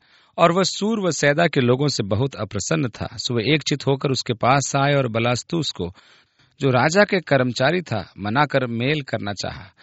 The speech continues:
क्योंकि राजा के देश से उन लोगों का पालन पोषण होता था। और ठहराए हुए दिन हेरोदेस राजवस्त्र पहनकर सिंहासन पर बैठा और उनको व्याख्यान देने लगा, और लोग पुकार उठे कि यह तो मनुष्य का नहीं,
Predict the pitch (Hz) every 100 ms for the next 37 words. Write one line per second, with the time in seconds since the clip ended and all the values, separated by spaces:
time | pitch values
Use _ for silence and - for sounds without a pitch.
0 | - - _ 131 120 110 120 135 147 135
1 | 113 139 143 - 135 117 120 131 139 127
2 | 120 120 127 117 127 117 117 101 110 98
3 | - _ _ _ _ _ - 185 - 143
4 | 147 190 165 180 165 143 139 120 123 135
5 | 143 - 92 107 135 131 131 127 - 113
6 | 123 123 110 113 98 123 131 117 95 87
7 | 90 143 131 - _ _ _ 147 143 156
8 | 147 117 123 127 - 160 151 110 95 131
9 | 95 - - _ _ 104 104 - - 117
10 | 135 147 139 - 135 - 95 131 151 -
11 | 123 101 156 151 165 143 135 117 123